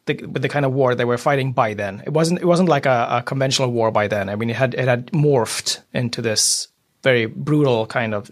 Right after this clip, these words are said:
civil war, uh, that we know it today. Uh, and the U N had a mission, a peacekeeping mission, uh, that was supposed to keep the peace. Uh,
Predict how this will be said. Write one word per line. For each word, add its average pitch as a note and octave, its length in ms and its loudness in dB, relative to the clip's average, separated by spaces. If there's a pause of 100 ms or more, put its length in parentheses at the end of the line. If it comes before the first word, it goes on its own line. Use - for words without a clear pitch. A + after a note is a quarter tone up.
civil A2+ 400 0
war, G#2+ 280 -2 (220)
uh, G#2+ 280 -4
that A2 120 -4
we A#2 100 -4
know A2+ 200 0
it G#2 100 -6
today. - 300 -6 (760)
Uh, C#3 200 2
and D#3 120 2
the D#3 60 4
U G#3 240 6
N D3+ 200 6
had C3 180 2
a A#2+ 40 2
mission, C3+ 440 0 (180)
a C3+ 140 0
peacekeeping B2 580 0
mission, G#2 380 -6 (1080)
uh, B2 400 0
that C3+ 140 -2
was B2+ 160 0
supposed C3+ 600 0
to D3 60 -4
keep - 380 -2
the C#3 100 -4
peace. - 540 0 (140)
Uh, C3 340 2